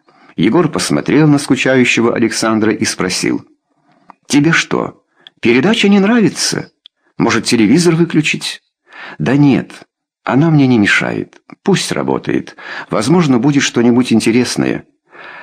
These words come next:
А давай я тебе, Сашка, покажу фотографии. Их у меня аж целых три альбома собралось».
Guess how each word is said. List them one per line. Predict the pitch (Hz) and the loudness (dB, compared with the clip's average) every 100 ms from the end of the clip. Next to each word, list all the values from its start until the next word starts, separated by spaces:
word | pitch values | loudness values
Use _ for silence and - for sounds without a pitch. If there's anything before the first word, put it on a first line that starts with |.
| - - | -20 -8
А | - | -4
давай | 98 131 214 | 0 2 2
я | 165 | 2
тебе, | - 104 | 0 0
Сашка, | 98 107 98 - - 73 - - | 0 -2 -2 -2 -4 -8 -10 -6
покажу | 80 95 110 | -4 -2 0
фотографии. | 180 160 113 87 98 101 - 62 60 - _ _ - | 0 -2 -2 -2 -2 -4 -2 -2 -4 -8 _ _ -2
Их | 139 156 | 0 2
у | |
меня | 127 127 123 | 2 2 2
аж | 113 | -2
целых | - - 127 117 110 | -4 0 2 0 -2
три | - 90 139 165 | -6 0 0 0
альбома | 117 95 73 117 101 | -2 -2 0 0 0
собралось». | - 69 65 65 62 - - | -4 -4 -4 -4 -4 -6 -6